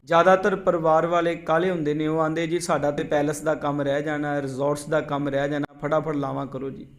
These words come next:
ਲਾਵਾਂ ਨੂੰ ਟਾਈਮ ਮਿਲਾਓ, ਕਾਹਲੀ ਨਾ ਹੋਵੇ।" ਉਹਨਾਂ ਨੂੰ ਪਤਾ ਹੈ ਵੀ ਇੱਕ ਬੜੀ ਵੱਡੀ ਜ਼ਿੰਦਗੀ ਦਾ ਫੈਸਲਾ ਹੈ,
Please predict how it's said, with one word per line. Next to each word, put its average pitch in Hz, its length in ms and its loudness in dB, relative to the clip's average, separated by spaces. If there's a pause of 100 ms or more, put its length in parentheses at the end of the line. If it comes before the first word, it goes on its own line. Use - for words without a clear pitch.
(280)
ਲਾਵਾਂ 143 380 -2
ਨੂੰ 143 180 -6
ਟਾਈਮ 131 220 -4
ਮਿਲਾਓ, 110 400 -8 (1160)
ਕਾਹਲੀ 160 240 2
ਨਾ 147 160 -2
ਹੋਵੇ।" 113 340 -10
ਉਹਨਾਂ 185 180 -2
ਨੂੰ 185 100 -4
ਪਤਾ 165 260 -2
ਹੈ 185 60 0
ਵੀ 180 580 0 (840)
ਇੱਕ 185 360 -2 (1500)
ਬੜੀ 175 380 2
ਵੱਡੀ 165 760 -2 (540)
ਜ਼ਿੰਦਗੀ 170 460 -2
ਦਾ 185 160 6
ਫੈਸਲਾ 147 540 -4
ਹੈ, - 260 -14